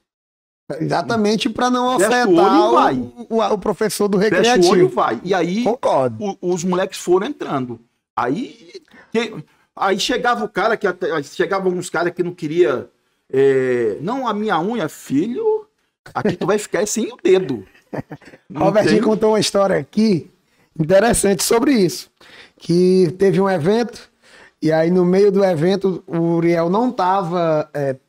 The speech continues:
Speaker 1: escalado pra lutar, faltou o lutador, e o senhor no microfone, "Uriel, compareça aqui à mesa." Aí o Uriel olhou pro lado, "O major vai me botar pra lutar. Ainda bem que eu trouxe meu protetor bucal."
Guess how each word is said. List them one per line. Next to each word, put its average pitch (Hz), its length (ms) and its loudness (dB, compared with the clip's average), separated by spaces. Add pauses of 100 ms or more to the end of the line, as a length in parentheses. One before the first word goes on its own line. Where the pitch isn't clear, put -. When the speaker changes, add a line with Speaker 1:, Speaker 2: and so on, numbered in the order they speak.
Speaker 1:
escalado 151 500 -2
pra 151 140 -2
lutar, 175 520 0
faltou 170 500 0
o - 20 4
lutador, 170 680 2
e 202 60 6
o - 40 2
senhor 202 200 2
no 196 100 4
microfone, 196 840 2 (760)
"Uriel, 233 400 4
compareça 220 580 2
aqui 214 160 0
à 202 80 4
mesa." 208 380 4
Aí 185 80 4
o 185 40 6
Uriel 190 280 4
olhou 196 240 4
pro 190 100 -4
lado, 170 380 0 (200)
"O 147 60 -10
major 160 340 0
vai 180 120 -2
me 185 100 0
botar 170 300 -4
pra 170 140 -4
lutar. 143 520 0 (180)
Ainda 180 220 0
bem 180 160 0
que 185 80 -4
eu 185 60 0
trouxe 190 280 -2
meu 196 140 2
protetor 196 460 2
bucal." 156 480 -4